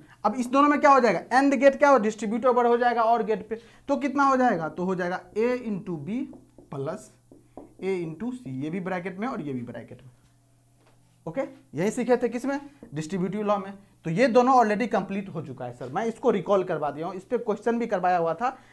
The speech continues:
आपको I think सब कुछ क्लियर हो गया होगा। ओके, आज पढ़ना है आपको एसोसिएटिव लॉ। सर, एसोसिएटिव लॉ क्या होता है? तो ये देखिए एसोसिएटिव लॉ क्या होता है। सबसे बेसिक सा एग्जांपल,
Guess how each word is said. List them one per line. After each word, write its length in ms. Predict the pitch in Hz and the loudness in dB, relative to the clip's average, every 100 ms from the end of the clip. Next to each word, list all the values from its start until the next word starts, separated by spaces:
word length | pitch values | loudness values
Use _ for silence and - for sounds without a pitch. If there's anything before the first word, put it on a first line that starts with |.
| - | -8
आपको 280 | 180 185 - | -4 -2 2
I 80 | 208 | 2
think 220 | 190 262 | 2 -4
सब 220 | 254 214 | 0 0
कुछ 220 | - - - | 0 -6 -4
क्लियर 280 | 180 180 | 0 2
हो 140 | 160 135 | 2 -2
गया 160 | 127 | -6
होगा। 200 | 120 123 | -8 -6
ओके, 120 | 190 277 285 - - _ | -4 -4 -6 -16 -20 _
आज 260 | 254 302 294 | 2 2 4
पढ़ना 300 | 294 247 254 | 2 2 0
है 60 | 226 | 0
आपको 240 | 226 262 | 0 -4
एसोसिएटिव 640 | 240 262 247 220 220 220 165 | -4 -4 -4 0 0 0 -6
लॉ। 180 | 139 | -6
सर, 240 | - - 254 | -6 -4 0
एसोसिएटिव 560 | 240 262 254 240 277 | 2 0 0 0 0
लॉ 180 | 220 226 | 6 6
क्या 180 | 220 202 | 6 4
होता 260 | 170 135 131 | 2 0 -6
है? 120 | 123 _ _ _ | -10 _ _ _
तो 60 | 175 | -4
ये 180 | 175 247 | 2 4
देखिए 260 | 226 208 | 4 2
एसोसिएटिव 520 | 196 233 226 240 277 262 | -4 -4 -2 -2 -2 2
लॉ 140 | 220 | 2
क्या 160 | 214 170 | 2 0
होता 240 | 151 135 | 0 -4
है। 140 | 127 - - - _ _ _ _ _ _ _ - - - - | -10 -14 -20 -20 _ _ _ _ _ _ _ -12 -10 -10 2
सबसे 300 | 277 269 320 | 4 4 0
बेसिक 380 | 269 269 254 226 | 2 2 2 -2
सा 180 | - 196 | 0 0
एग्जांपल, 460 | 160 151 135 131 | 0 -4 -6 -12